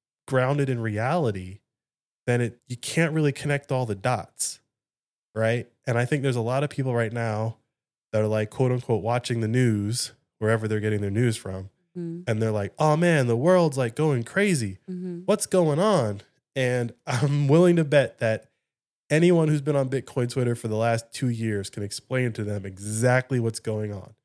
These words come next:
Speaker 1: without ever turning on C N N or N B C or M S, N B C and Fox and all the news outlets, right? Like, the information on what's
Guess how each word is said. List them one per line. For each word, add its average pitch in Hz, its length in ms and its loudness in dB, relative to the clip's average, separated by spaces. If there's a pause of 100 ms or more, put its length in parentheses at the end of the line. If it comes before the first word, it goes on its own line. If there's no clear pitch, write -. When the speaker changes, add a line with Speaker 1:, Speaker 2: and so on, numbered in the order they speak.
(480)
Speaker 1:
without 123 400 2
ever 135 260 4
turning 131 380 2
on 113 220 2
C 117 220 -2
N 110 120 2
N 110 220 0
or 101 80 -2
N 110 140 2
B 107 80 0
C 107 300 -2
or 98 60 -2
M 107 120 -2
S, 104 180 -6 (240)
N 107 100 -4
B 104 80 -2
C 107 260 -2
and 95 140 -6
Fox 101 380 -6
and 101 100 -6
all 101 80 -2
the 101 100 -6
news 107 360 2
outlets, 92 460 -10
right? 101 280 -10
Like, 107 240 -6 (600)
the 120 140 0
information 147 720 0
on 104 180 -4
what's 120 240 -4